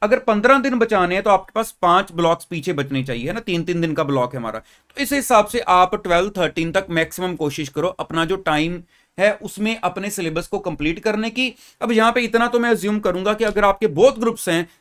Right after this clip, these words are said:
तो आपने चीजों को थोड़ा बेटर वे में पहले मैनेज किया होगा, तो उस हिसाब से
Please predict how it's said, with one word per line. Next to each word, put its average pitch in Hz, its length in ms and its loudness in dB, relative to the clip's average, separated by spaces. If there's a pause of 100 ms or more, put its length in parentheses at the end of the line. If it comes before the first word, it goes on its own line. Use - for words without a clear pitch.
तो - 100 -16
आपने 196 320 4
चीजों 214 300 -4
को 220 100 -6
थोड़ा 226 240 0
बेटर 170 300 2
वे 170 120 2
में 165 160 0
पहले 160 220 2
मैनेज 143 340 0
किया 139 200 -2
होगा, 135 200 0
तो - 400 -12
उस 247 100 -4
हिसाब 208 380 2
से 226 240 0